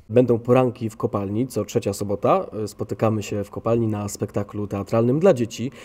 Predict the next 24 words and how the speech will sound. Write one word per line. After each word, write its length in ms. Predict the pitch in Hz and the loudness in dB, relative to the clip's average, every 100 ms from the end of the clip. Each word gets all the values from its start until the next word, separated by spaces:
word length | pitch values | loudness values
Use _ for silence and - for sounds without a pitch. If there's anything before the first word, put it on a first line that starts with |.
| - - 90 | -16 -10 -8
Chcemy 220 | - 240 220 | -2 2 2
wprowadzić 480 | - 165 185 160 | 2 4 4 0
takie, 260 | - 131 139 127 123 | -6 -2 2 2 2
y, 1000 | 110 113 110 110 - - - 107 - - | 2 0 -2 -8 -20 -20 -14 -12 -10 0
umuzykalnianie, 960 | 143 127 127 120 127 180 156 113 104 | 2 2 4 4 6 4 4 4 0
takie, 500 | 107 107 120 113 107 92 | -2 -2 2 4 4 2
y, 160 | 107 110 | 0 0
życie 240 | 160 151 | 0 0
z 80 | - | 0
kulturą 420 | 127 113 156 156 | -4 2 4 4
od 320 | 120 135 139 | 2 0 -2
małego 360 | 120 127 131 127 | 2 4 6 4
dziecka, 360 | 113 - 98 101 | 2 0 -8 -4
bo 100 | 123 | -2
tak 120 | 175 | 0
naprawdę 320 | 170 160 156 | 0 2 0
wtedy 280 | - 254 147 | 2 2 2
wychowujemy 520 | 120 127 120 123 113 | 0 0 4 4 4
sobie 260 | 117 113 - | -2 -4 -2
odbiorców, 580 | 117 120 107 - 156 135 | 2 4 4 0 -6 -6
wychowujemy 540 | 120 127 117 117 113 | -6 -4 2 2 2
też 180 | 107 104 | 0 -2
młodych 280 | 110 110 117 | 0 0 2
artystów, 480 | 117 117 - 196 | 0 0 0 -2